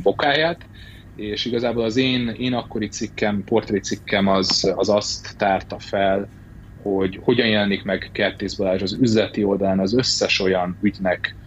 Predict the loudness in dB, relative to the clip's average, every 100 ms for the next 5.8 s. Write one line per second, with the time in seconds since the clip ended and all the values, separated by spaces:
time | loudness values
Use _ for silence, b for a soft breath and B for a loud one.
0 | B -4 2 2 4 2 2 2 4 6
1 | 4 2 2 2 4 4 4 2 -2 0
2 | 2 4 4 4 2 2 0 0 0 0
3 | 2 4 4 4 2 2 2 2 0 -2
4 | 0 2 2 0 2 0 0 -2 -4 -6
5 | -4 -4 -4 -6 -4 0 0 -2